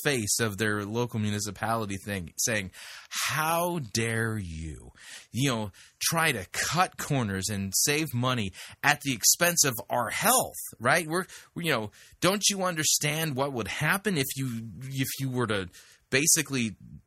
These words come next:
pump out the water from that sludge pond over there, d-, what would happen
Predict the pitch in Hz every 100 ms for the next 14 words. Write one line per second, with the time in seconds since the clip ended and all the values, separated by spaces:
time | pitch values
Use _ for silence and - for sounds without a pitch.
0 | _ _ - 175 180 123 131 156 123 110
1 | 123 143 147 127 110 98 - 117 131 170
2 | - 185 196 196 196 190 196 180 160 160
3 | 160 147 170 170 127 143 170 196 185